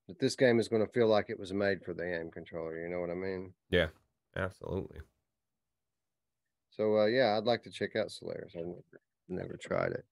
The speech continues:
Speaker 2: Yeah, me neither.
Speaker 1: Um, Rendered Reality says, "Wishes Pavlov would add gun stock calibration." Yeah, that's kind of a big advantage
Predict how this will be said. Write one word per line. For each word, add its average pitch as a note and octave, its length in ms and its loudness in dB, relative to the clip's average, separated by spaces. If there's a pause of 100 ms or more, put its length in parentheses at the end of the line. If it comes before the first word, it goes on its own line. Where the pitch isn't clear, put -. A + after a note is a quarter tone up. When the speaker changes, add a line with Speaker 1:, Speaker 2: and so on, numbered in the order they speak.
(240)
Speaker 2:
Yeah, D#3+ 220 4 (160)
me A#2+ 100 0
neither. G#2+ 300 6
Speaker 1:
Um, - 160 -4 (1200)
Rendered C#3+ 460 2
Reality C#3 380 8
says, A#2+ 220 0
"Wishes C#3 380 0
Pavlov B2 560 4
would F#2+ 160 0
add G2+ 280 2
gun A2+ 220 2
stock F#2 380 -2
calibration." F2+ 720 -4
Yeah, B2+ 200 6
that's C#3 220 4
kind D#3 220 4
of C#3 80 4
a A#2 100 4
big G#2+ 440 0
advantage A#2 600 2